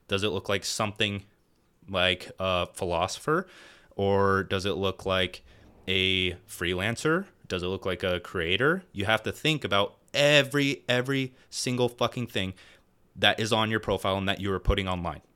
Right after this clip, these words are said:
You have to be conscious of that. Again, consciousness, self-awareness, all of this stuff matters in business. It really does. It mat-, well, it matters in fucking everything <laughs> in life. <laughs> It is life.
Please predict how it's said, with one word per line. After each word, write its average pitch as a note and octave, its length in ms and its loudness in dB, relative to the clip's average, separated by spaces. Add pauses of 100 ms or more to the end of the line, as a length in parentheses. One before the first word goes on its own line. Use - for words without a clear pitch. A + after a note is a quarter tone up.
You G2 120 -6
have A2 180 4
to G#2+ 60 -2
be G2+ 100 -4
conscious - 800 -4 (160)
of F2+ 140 -6
that. D#2 240 -4 (160)
Again, F#2+ 240 -2 (140)
consciousness, A2 560 0
self-awareness, F#2 680 0
all B2 180 4
of A#2 80 -4
this G2 140 -2
stuff - 340 -2
matters F#2 540 0 (460)
in G2 360 -2 (380)
business. - 500 2 (120)
It D#2+ 180 -4
really E2+ 260 -4
does. D3 400 0 (240)
It F#2 100 -2
mat-, G#2 260 4
well, G2 200 0
it E2+ 60 -4
matters F#2 320 0
in E2+ 160 -8 (140)
fucking E2+ 380 -6
everything G#2+ 500 -2
<laughs> A2+ 60 -6
in F#2 80 -8
life. F#2+ 320 2 (360)
<laughs> - 400 -4
It G#2+ 400 -2
is C#3 260 4
life. D#2+ 320 -6